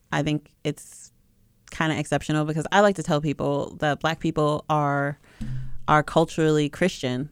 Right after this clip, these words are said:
Like, there's just things about Christianity you can't escape because you're Black, because it's so ingrained in us. Kind of the way I say that I think a lot of Irish people are, like, culturally Catholic instead of religiously Catholic, because it's just, it's such a deep part of the history of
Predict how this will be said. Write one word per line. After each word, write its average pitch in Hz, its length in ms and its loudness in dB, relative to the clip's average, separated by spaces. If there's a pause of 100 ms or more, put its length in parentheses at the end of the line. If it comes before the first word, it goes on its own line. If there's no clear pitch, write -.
Like, 156 180 -2
there's 165 180 2
just 170 180 -4
things 156 220 2
about 147 420 2 (680)
Christianity 160 480 0
you 165 200 2
can't 147 220 0
escape 147 340 -2
because 143 280 0
you're 143 80 0
Black, 135 320 -2
because 143 260 -2
it's 139 140 -8
so 151 240 2
ingrained 139 380 0
in - 80 -10
us. - 120 -6
Kind 185 220 2
of 180 80 4
the 170 60 6
way 165 120 8
I 165 100 -2
say 156 200 0
that 147 220 -2
I 160 80 -2
think 156 180 -2
a 151 40 -2
lot 151 180 4
of 147 140 2
Irish 147 260 0
people 143 440 0
are, 139 280 0
like, 135 240 -4
culturally 156 440 0
Catholic 156 480 2
instead 151 280 0
of 147 160 0
religiously 160 500 -2
Catholic, 196 540 2 (400)
because 160 260 2
it's - 220 -8
just, - 420 -2
it's 156 180 -2
such - 460 -2
a 156 60 -2
deep 156 320 -2
part 147 240 4
of 147 180 0 (220)
the 143 200 -4
history 147 420 0
of 135 140 0